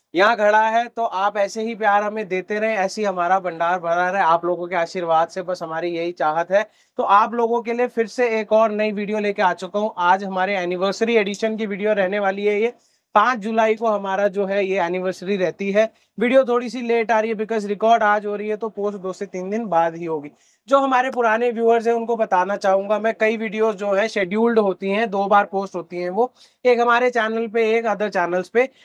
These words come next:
तो प्लीज मेरी दीदियों, प्लीज नाराज मत हो,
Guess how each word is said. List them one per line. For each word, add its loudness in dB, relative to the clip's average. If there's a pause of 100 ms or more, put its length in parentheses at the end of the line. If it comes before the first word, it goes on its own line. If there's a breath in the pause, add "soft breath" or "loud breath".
(180 soft breath)
तो 2
प्लीज 2
मेरी 0
दीदियों, 0
प्लीज -6
नाराज 2
मत -8
हो, 0